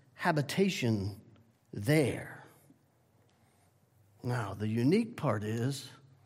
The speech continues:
in future revelation thereafter, God specified that place. It was to be on Mount Zion, and the city was to be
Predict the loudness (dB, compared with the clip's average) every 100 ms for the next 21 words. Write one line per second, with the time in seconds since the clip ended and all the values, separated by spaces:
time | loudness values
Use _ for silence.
0 | -20 _ -10 2 4 4 2 -2 0 0
1 | 2 4 4 4 2 2 2 -2 0 0
2 | 0 0 -2 -6 -6 -6 -10 -20 _ -4
3 | -2 -2 -4 -6 -4 -2 0 -2 -2 -2
4 | -2 -4 -8 -10 -10 -10 -14 -20 -20 -20
5 | _ _ _ _ _ _ _ _ _ _
6 | -20 -6 -4 -2 -4 -4 2 2 4 4
7 | 2 0 -2 0 2 2 2 -4 -10 -18
8 | -20 -20 _ -20 -20 -20 -20 -20 -10 -2
9 | 0 0 2 4 6 4 0 -2 -2 0
10 | 0